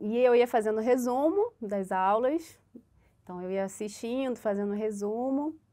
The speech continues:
É, não conseguia ler mu-, não, não, acabava não lendo muito P D F.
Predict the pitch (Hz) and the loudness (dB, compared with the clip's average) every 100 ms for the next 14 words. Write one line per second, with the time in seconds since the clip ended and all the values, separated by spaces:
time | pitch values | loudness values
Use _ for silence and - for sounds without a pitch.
0 | _ _ _ _ _ - 220 214 214 214 | _ _ _ _ _ 2 4 6 6 6
1 | 208 208 190 - - 254 311 381 339 320 | 4 2 -2 -8 -6 0 2 2 0 0
2 | 294 240 254 247 247 208 262 277 262 262 | 0 4 6 4 0 -2 -4 -4 -4 -4
3 | 233 254 233 269 285 285 285 285 285 - | -4 0 2 2 2 0 0 0 0 2
4 | 269 262 262 196 175 - 175 165 | 2 4 4 4 0 -6 -8 -8